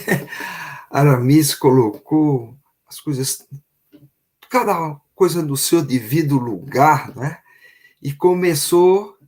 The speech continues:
nos apresentando a cada um de nós o nosso pai, né? Porque às vezes a gente acha que não,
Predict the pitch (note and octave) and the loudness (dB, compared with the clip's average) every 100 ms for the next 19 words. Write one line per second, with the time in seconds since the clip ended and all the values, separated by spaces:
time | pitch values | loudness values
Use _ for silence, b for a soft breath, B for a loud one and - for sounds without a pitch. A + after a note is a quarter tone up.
0 | - E3+ D#3 E3 - E3+ C#3+ D3+ D3 - | -10 -6 -2 -2 0 -2 -2 -2 -6 -8
1 | _ D3+ D#3 D3 A#2+ B2 - C#3+ C3+ C3 | _ 0 0 -2 -4 -6 -4 -4 -4 -4
2 | C3 A#2+ A2 A#2+ C#3 C#3+ A#2+ - _ _ | -6 -8 -12 -6 -4 -4 -6 -16 _ _
3 | E3 D3 D3+ - C#3+ - - G#2+ G2 F2 | -4 -2 -2 -4 -10 -4 0 0 -2 -8
4 | F#2 E3+ _ _ _ B B B B _ | -14 -18 _ _ _ B B B B _
5 | E3+ D3 E3+ C#3+ C#3 E3 C#3 D#3 D3 - | -8 -2 0 0 0 -2 -2 -4 -4 -6
6 | D3+ C3 C#3 D#3 D3 C#3+ D#3 E3+ | -2 -2 -4 -8 -8 -4 -4 -8